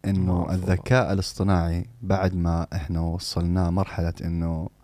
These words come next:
Speaker 1: إنه أعطيناه مشاعر، أعطيناه كل المعلومات اللي الإنسان وصل لها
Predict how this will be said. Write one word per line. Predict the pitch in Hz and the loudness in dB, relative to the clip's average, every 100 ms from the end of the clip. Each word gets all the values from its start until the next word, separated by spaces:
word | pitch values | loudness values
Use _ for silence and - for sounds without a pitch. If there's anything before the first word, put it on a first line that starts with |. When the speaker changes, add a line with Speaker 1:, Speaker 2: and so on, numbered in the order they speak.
| - _ _ _ - - - _ - | -20 _ _ _ -20 -20 -20 _ -6
Speaker 1:
إنه | 82 | -4
أعطيناه | 80 80 87 98 107 | -4 -6 -4 0 2
مشاعر، | 95 - - 87 85 82 | 0 0 2 2 2 0
أعطيناه | 82 - 87 92 92 - _ _ _ _ _ _ _ - _ | -2 -2 0 0 -2 -6 _ _ _ _ _ _ _ -20 _
كل | - 165 139 | 4 6 6
المعلومات | 107 98 104 113 113 92 | 4 4 4 2 0 0
اللي | 87 | 0
الإنسان | 92 101 95 - 120 101 | 0 0 0 2 2 2
وصل | 95 - 107 | 2 2 2
لها | 90 98 | 2 -2